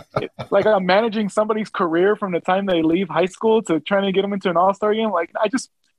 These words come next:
Speaker 2: I just wanna play something silly. And so, um,
Speaker 1: <laughs>
Speaker 2: you know, we got my son a Nintendo Switch, and this past, uh, Thanksgiving, we drove down to Virginia to go see, uh, some of our good friends. And him and his children were playing Pokemon Go. And I, I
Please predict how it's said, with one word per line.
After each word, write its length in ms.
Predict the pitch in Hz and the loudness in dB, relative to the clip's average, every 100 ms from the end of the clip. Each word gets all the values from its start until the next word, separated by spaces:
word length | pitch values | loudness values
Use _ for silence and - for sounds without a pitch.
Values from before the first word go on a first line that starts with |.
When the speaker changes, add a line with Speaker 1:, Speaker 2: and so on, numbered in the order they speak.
| - | -2
Speaker 2:
I 100 | 196 | 0
just 200 | 254 - | 0 0
wanna 180 | 254 226 | 0 0
play 220 | - 226 | 0 0
something 340 | - 214 165 | 0 0 -2
silly. 460 | - 220 233 151 139 | 0 0 2 0 0
And 260 | 156 156 143 | 0 0 2
so, 400 | 170 156 147 143 | 4 6 6 4
um, 160 | 147 120 143 | 2 -2 -6
Speaker 1:
<laughs> 180 | - 139 | -4 -2
Speaker 2:
you 60 | 170 | 2
know, 80 | 170 | 2
we 80 | 160 | 4
got 160 | 185 | 4
my 140 | 185 160 | 2 2
son 220 | 202 185 | 0 0
a 40 | |
Nintendo 460 | 170 156 190 180 160 | 0 -2 -2 0 0
Switch, 360 | - 175 190 160 | 0 0 0 -4
and 200 | 147 135 | -8 -6
this 200 | 165 156 | -4 -4
past, 380 | - 175 160 - | 0 2 2 0
uh, 160 | 147 143 | 0 0
Thanksgiving, 460 | 170 139 160 170 | -2 -2 -2 0
we 100 | 156 | 0
drove 380 | 147 156 147 - | 0 0 -2 -4
down 160 | 156 143 | -2 -2
to 120 | 135 - - | -6 -12 -4
Virginia 340 | 143 151 170 | -2 0 0
to 80 | 143 | 0
go 140 | 143 | 0
see, 280 | 143 147 147 - _ _ | 0 0 0 -2 _ _
uh, 120 | - 147 | -4 0
some 160 | 170 | 2
of 60 | 156 | 2
our 120 | 139 | 2
good 220 | 131 151 | 0 -2
friends. 400 | - 160 151 - _ - | -2 0 -2 -6 _ 0
And 220 | 160 277 | 2 2
him 200 | 165 196 | 0 2
and 80 | 180 | 0
his 100 | - | 0
children 380 | - 202 190 | 2 2 2
were 100 | 156 | -2
playing 300 | 147 175 151 | -2 -2 -2
Pokemon 460 | 143 160 160 147 139 | -2 -2 -2 -2 0
Go. 280 | 139 131 120 _ _ _ | 0 -2 -4 _ _ _
And 120 | 165 | 2
I, 160 | 202 214 - | 2 0 0
I 220 | 208 233 | 0 0